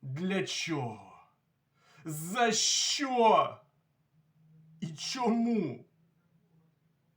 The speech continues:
Одних вона робить зірками, героями, заможними, людьми впізнаваними. Інших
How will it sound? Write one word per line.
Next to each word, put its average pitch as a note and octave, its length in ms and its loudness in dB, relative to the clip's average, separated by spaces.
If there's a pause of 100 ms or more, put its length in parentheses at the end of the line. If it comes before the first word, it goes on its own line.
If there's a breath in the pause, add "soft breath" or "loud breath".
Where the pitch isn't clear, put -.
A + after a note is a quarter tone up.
(2500)
Одних F3+ 400 -6
вона E3+ 260 -2
робить C#3+ 440 -6 (200)
зірками, C#3 840 0 (420)
героями, C3 720 -10 (1200)
заможними, D#3+ 1160 -4 (1600)
людьми A2+ 440 -6
впізнаваними. F#2+ 1000 -10 (1900)
Інших A3 720 -8